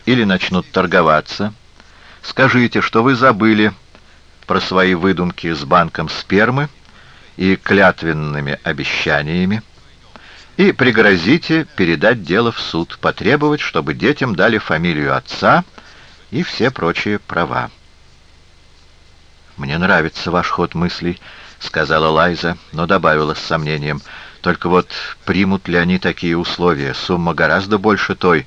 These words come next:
что они сами посулили». «Сделайте, как я сказал. Между прочим, попробуйте намекнуть миссис Даваналь, что это я подал вам такую идею. Это может помочь».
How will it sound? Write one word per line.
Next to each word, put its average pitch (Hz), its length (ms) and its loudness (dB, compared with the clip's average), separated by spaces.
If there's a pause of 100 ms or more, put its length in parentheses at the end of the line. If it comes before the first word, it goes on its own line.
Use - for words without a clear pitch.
(280)
что - 220 -4
они 78 200 -2
сами 76 380 -2
посулили». 67 680 -8 (680)
«Сделайте, 170 600 0
как 127 220 0
я 104 160 2
сказал. 69 520 -4 (340)
Между 104 240 0
прочим, 95 400 2
попробуйте 123 760 2
намекнуть 92 560 0
миссис 85 460 -2
Даваналь, 123 540 4 (680)
что - 180 -2
это 113 180 4
я 143 240 4
подал 78 360 0
вам 71 220 2
такую 69 500 -4 (120)
идею. 65 360 -6 (520)
Это - 180 -2
может 85 300 0
помочь». 104 520 0